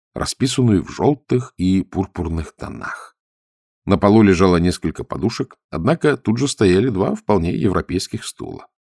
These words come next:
Далай-лама встретил гостя стоя. Одет он был, как обычный монах-лама, в красный хитон грубого тибетского сукна,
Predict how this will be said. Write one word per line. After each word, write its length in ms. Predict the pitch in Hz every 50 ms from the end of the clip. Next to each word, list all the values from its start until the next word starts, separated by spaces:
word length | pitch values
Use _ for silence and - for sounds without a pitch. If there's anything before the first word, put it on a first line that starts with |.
| _ _ _ _ _ _ _ _ _ _ _ _ _ _ -
Далай-лама 600 | - 101 127 185 220 214 151 147 170 180 170 139 -
встретил 480 | - - - 117 165 - - 151 131
гостя 400 | 107 95 113 120 - - - 107
стоя. 640 | 98 - - - _ - - - - - - - - _ _ _ _ _ _ _ _ _ _
Одет 320 | - 98 104 139 180 -
он 160 | 151 113 101 92
был, 140 | 95 85
как 200 | - - 85 -
обычный 440 | 87 80 80 95 95 - - 92 85
монах-лама, 680 | 78 80 82 82 80 76 - - 92 113 131 127 123 110
в 40 | -
красный 440 | - - 87 90 - - - 80 76
хитон 440 | - - 69 - - 95 101 95 73
грубого 580 | 73 80 98 104 95 95 87 92 90 80 -
тибетского 760 | - - - 80 73 82 85 - - - - - 76 - -
сукна, 500 | - - - - - - 95 113 127 127